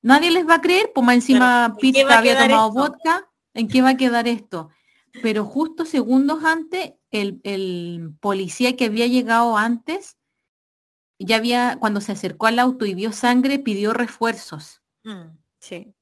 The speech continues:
Speaker 1: Entonces, cuando llegó el, cuando llegó el, el último policía, por-, o el segundo policía en este caso,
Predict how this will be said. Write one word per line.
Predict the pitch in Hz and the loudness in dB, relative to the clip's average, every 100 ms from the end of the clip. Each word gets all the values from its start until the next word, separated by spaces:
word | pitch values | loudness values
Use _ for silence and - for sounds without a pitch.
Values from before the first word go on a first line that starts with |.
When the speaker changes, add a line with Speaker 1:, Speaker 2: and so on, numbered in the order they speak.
| _ _ _ - | _ _ _ -6
Speaker 1:
Entonces, | 208 202 226 240 233 | -4 -2 -2 -2 0
cuando | 220 208 208 | 0 0 -4
llegó | 190 180 190 | -4 -4 -4
el, | 208 220 226 226 220 208 180 | -2 -4 -6 -6 -6 -8 -6
cuando | 208 202 | -6 -4
llegó | 190 180 170 190 202 | -4 -6 -6 -6 -6
el, | 202 202 202 196 185 - | -6 -8 -10 -12 -14 -10
el | 190 | -8
último | 214 214 254 247 | -6 2 2 2
policía, | 226 247 254 269 208 180 | 0 0 0 2 -2 -2
por-, | 185 | -6
o | 170 175 | -6 -6
el | - | -8
segundo | 180 196 254 226 | -8 0 0 0
policía | 214 220 208 220 | -4 -8 -8 -8
en | 214 | -8
este | 214 214 | -8 -6
caso, | 220 - 302 | -6 -8 -16